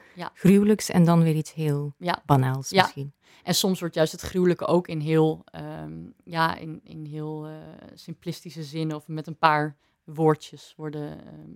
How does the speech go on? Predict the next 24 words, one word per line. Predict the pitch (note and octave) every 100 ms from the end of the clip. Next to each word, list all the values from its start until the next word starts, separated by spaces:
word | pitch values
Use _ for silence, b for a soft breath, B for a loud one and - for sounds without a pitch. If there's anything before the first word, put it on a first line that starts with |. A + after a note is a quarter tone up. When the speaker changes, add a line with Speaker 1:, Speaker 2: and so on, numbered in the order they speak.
| -
Speaker 1:
ehm, | - E3+
worden | D#3+ D#3
die | D#3 D#3+
opgeschreven. | - E3+ - D3+ D#3 - _ b b b
En | E3+
dat | F3
verschilt. | F#3+ - G3 E3+ -
En | E3
dat | E3+
verschilt | F#3+ - F#3+
ook | - -
per | F3
soldaat. | - E3 E3 D3+ -
De | -
ene | C#3+ F3+
keer | F3+ F3
is | E3
het | -
uitgebreid | E3+ E3+ E3 D#3+ D#3+ F3
en |
de | E3+
andere | E3 D#3+
keer | - E3 D#3+ D#3 _ _
niet. | - D#3+ D3 -